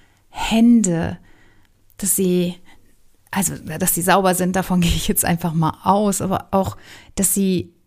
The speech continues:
schön sind, dass er, wenn, wenn er dich dabei beobachtet, und daran haben die Männer immer am meisten Spaß, dass er schöne Hände sieht.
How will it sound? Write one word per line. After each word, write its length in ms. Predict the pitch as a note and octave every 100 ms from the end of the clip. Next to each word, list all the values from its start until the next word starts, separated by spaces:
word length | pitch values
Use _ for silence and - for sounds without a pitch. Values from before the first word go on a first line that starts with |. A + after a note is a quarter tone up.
| _
schön 480 | - - A3+ A#3 D4+
sind, 460 | C4+ D#3 D#3 F3 -
dass 160 | F3
er, 520 | - F#3+ F#3 F#3 F#3 -
wenn, 500 | - F3 F3 - E3+
wenn 120 | F3 E3+
er 120 | F3
dich 360 | F3+ F3+ - -
dabei 240 | F3 F3+
beobachtet, 920 | E3+ - A#3+ B3 G#3+ F#3+ - F3 - -
und 160 | F3+ F3+
daran 320 | F3+ F3 E3+
haben 300 | F3 E3+ - - - -
die 80 | F3
Männer 280 | E3+ E3+
immer 180 | - F3
am 120 | E3
meisten 480 | E3 G3+ D4 - E3+
Spaß, 500 | E3 - E3+ - - - - - - - - _ _ -
dass 240 | F#3+ -
er 420 | - F#3+ F#3 F#3 -
schöne 340 | - - A3+ A#3
Hände 460 | G3+ A#3+ B3+ B3
sieht. 500 | G3+ E3 D#3+ E3 -